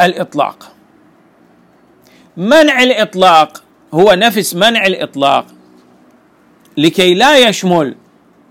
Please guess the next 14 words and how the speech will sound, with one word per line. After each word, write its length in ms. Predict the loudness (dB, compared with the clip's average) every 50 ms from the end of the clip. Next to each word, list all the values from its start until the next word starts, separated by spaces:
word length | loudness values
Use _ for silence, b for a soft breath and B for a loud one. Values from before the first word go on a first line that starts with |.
| _ _ -4 -4
الخلافة 880 | -2 -2 -4 -4 -4 0 0 0 0 0 -2 -4 -2 -2 -2 -2 -4 -8 _ _ _ _ _ _ _ _ b b b b b -4
في 180 | -2 0 2
ولاية 500 | 2 2 4 4 4 4 4 4 2 0 0
ال-، 240 | 0 0 0 -2 -8 -12 _ _ _ _ _ _ _ _ _ _ _ _ _ _ _ _ _ _ _ _ _ _ _ _ _ _ _ _ -2
النبي 440 | -2 -2 -2 -2 -4 -4 -2 -2 -2
على 260 | -2 -2 -2 -2 -2
الأمة. 680 | -2 -2 -2 0 -2 0 -2 -4 -6 -6 -8 -10 -12 -16 -20 _ _ _ _ _ _ _ _ _ _ _ _ _ _ _ _ _ _ _ _ _ _ _ b b b b b b b b -4
هذا 520 | 0 2 4 4 4 4 2 0 0 -4 -10 _ _ -10
منع 360 | -4 -2 0 0 0 0 -2
الإطلاق 760 | -4 -2 -2 -4 -6 -4 0 2 4 4 4 4 2 -2 -8 -20 _ _ _ _ _ _ _ _ _ _ -8
له 380 | -2 0 0 2 2 0 0
عدة 440 | 0 -2 -2 -2 -2 -2 -2 -2 -4 -8 -8 -2
وجوه 460 | 0 0 0 2 2 0 0 0 0
يعني. 340 | -4 -6 -6 -8 -14 -18 -20